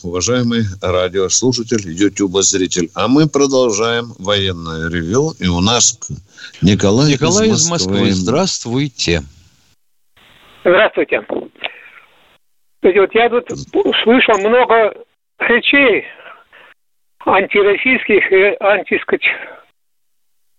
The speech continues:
Speaker 3: э, э, военных, которые в настоящее время проводит Россия, э, на Украине. Я хочу сказать, не, не стоит ли нам обратиться к товарищу Лукашенко с той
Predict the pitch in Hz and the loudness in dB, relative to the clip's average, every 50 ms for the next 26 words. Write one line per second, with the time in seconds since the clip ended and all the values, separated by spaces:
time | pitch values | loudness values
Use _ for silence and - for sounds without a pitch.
0 | _ _ - - - - - - - - - 247 254 - 254 220 214 - - - | _ _ -16 -14 -12 -10 -8 -8 -8 -4 0 0 2 4 6 4 4 4 2 0
1 | 220 220 220 214 202 196 180 170 175 185 160 165 165 180 214 220 233 226 196 156 | 0 0 2 2 2 2 2 2 0 -2 -2 -2 0 0 0 2 2 0 0 0
2 | 139 - - 170 147 - 202 202 190 196 180 180 175 160 - 202 202 196 180 - | 0 0 0 -2 0 2 2 4 4 2 2 2 0 2 2 4 4 4 2 0
3 | 190 165 175 196 190 202 196 175 151 - - _ _ _ - - _ _ _ _ | -2 0 2 2 2 2 0 0 0 -2 -12 _ _ _ -20 -20 _ _ _ _
4 | _ _ _ _ _ _ _ _ - - 165 170 175 196 175 - 180 - - 170 | _ _ _ _ _ _ _ _ -2 2 2 4 4 4 4 2 0 0 0 0
5 | 165 - - 196 175 170 175 165 139 - _ - 277 330 302 233 - 494 415 427 | 0 2 2 4 4 4 4 2 0 -4 _ -16 -14 -10 -8 -8 -8 -8 -8 -8
6 | 359 254 226 247 220 202 - 233 _ _ _ _ _ _ _ - - 214 214 196 | -8 -6 -6 -8 -8 -10 -16 -20 _ _ _ _ _ _ _ -2 2 2 4 4
7 | 190 175 165 175 180 - - 214 202 180 135 110 - - _ _ - - - - | 4 2 2 0 0 2 2 2 2 2 0 -2 -6 -14 _ _ -20 -20 -20 -18
8 | - - - - - - - - _ _ _ _ _ _ - - - 202 233 254 | -18 -18 -18 -18 -20 -20 -20 -20 _ _ _ _ _ _ -6 -2 2 2 4 2
9 | 240 - 269 240 - 269 240 202 190 151 151 156 160 196 226 202 - 262 214 233 | 2 0 0 0 2 4 4 4 2 2 -2 -4 0 0 0 0 2 2 2 2
10 | 226 - - 302 311 311 269 - 240 247 214 214 254 302 269 214 - - 220 185 | 2 0 2 2 4 4 2 2 0 0 2 2 2 0 0 -2 -2 -2 2 2
11 | 208 214 202 - 285 294 - - 233 - - - 220 214 247 247 233 220 202 - | 2 2 2 2 0 0 0 0 -2 -2 0 2 2 4 4 2 2 2 0 0
12 | 233 226 214 - 247 220 - - 330 311 254 - 190 156 135 - - - - - | 0 0 2 2 0 0 2 2 0 0 2 2 0 0 0 -4 -12 -12 -6 -2
13 | 254 240 - | -2 -2 -2